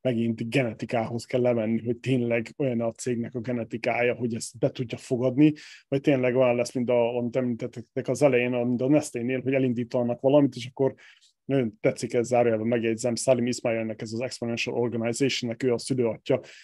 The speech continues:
és ő mondja azt, hogy jön a, a cégnek az immunrendszere, és meg, megtámadja az új dolgokat. És tényleg itt is ez van, hogy, hogy a, a fe-, a, a,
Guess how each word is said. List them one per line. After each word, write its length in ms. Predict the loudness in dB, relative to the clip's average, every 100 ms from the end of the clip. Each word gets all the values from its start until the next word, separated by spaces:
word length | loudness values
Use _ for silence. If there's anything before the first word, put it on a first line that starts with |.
| -20 _
és 160 | 2
ő 140 | 4 6
mondja 320 | 4 4 4
azt, 200 | 4 -2
hogy 160 | -2
jön 120 | 0 2
a, 260 | 2 0
a 100 | -4
cégnek 420 | 0 2 2 0
az 140 | -4 2
immunrendszere, 640 | 2 2 0 -2 -2 -2
és 160 | 0 0
meg, 200 | -2 -2
megtámadja 640 | -6 -6 -4 -2 -2 -2
az 120 | 0 2
új 120 | 2
dolgokat. 500 | 0 -2 -4 -12 -20 _ _ _ _ _
És 120 | 0
tényleg 320 | 2 4 2
itt 160 | -2 -6
is 160 | -6 -6
ez 180 | -6
van, 240 | -8 -10 -16 _ _ _ -20 -20 _
hogy, 260 | -2 -2 -2
hogy 260 | -4 -4 -8
a, 60 |
a 320 | -12 -8 -6
fe-, 500 | -6 -8 4 8 8
a, 300 | 8 8 6 4
a, 300 | 4 4